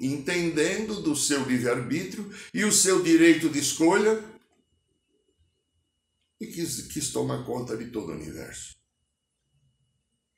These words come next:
Então, a gente vê na sequência do filme, né, a luz e a sombra guerreando o tempo inteiro. Quando a gente pega a história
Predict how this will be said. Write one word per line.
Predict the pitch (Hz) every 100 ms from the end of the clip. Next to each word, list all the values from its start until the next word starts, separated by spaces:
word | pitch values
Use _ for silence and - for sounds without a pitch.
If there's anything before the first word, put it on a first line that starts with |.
| _ _ _ _ _ _ _ _ _ _ _ _ -
Então, | - 120 127 113
a | 104
gente | 92 101 104
vê | 95 95
na | 90
sequência | 90 90 - - -
do | 85 82
filme, | - 123 - - - _ _ _ _ _ -
né, | 85 104 - - _ -
a | 87
luz | 95 110 82
e |
a | -
sombra | - 107 87 - - - _ _ _ _ _ _ _ _
guerreando | 78 90 85 78 85 95 90 80
o | 78
tempo | 85 80
inteiro. | 80 78 98 - - - _ _ _ _ _ _ _ _ _ _ _ _ _ _ _ -
Quando | 110 110
a | 92
gente | 90 87 76
pega | 78 78 73
a |
história | 73 - 76 69